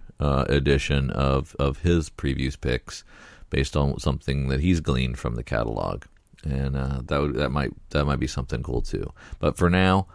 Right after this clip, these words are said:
we'll just give you mine, and, uh, uh, for, take this for what it's worth. It's a bonus episode, and, uh, if you, it, it's in plenty of time to get these, some of these orders. Some of these are really tiny publishers,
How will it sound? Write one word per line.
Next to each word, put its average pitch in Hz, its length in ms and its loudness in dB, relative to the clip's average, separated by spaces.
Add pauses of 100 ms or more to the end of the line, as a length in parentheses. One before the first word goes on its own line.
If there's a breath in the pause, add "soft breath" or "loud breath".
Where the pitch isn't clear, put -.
(420 soft breath)
we'll 82 120 4
just 80 200 2
give 73 200 2
you 73 320 4 (120)
mine, 82 600 4
and, 71 480 0
uh, 69 320 0 (680)
uh, 73 220 -2
for, - 160 -10
take 80 220 0
this 85 160 0
for - 100 -6
what 80 120 4
it's - 100 -4
worth. 104 280 4
It's 85 140 4
a 82 40 6
bonus 82 360 6
episode, 82 540 2 (260)
and, 73 640 4 (600 loud breath)
uh, 71 280 2 (160)
if 76 280 0
you, 73 360 4
it, 78 280 2
it's 71 180 2
in 73 100 4
plenty 78 240 6
of 73 80 4
time 73 300 2
to 71 100 0
get 71 240 2 (100)
these, 71 320 2
some 76 180 0
of 71 60 4
these 67 160 2
orders. 69 320 2
Some - 220 -4
of 78 40 4
these 64 120 0
are 64 100 -2
really 73 300 4
tiny 69 260 0
publishers, 65 640 -2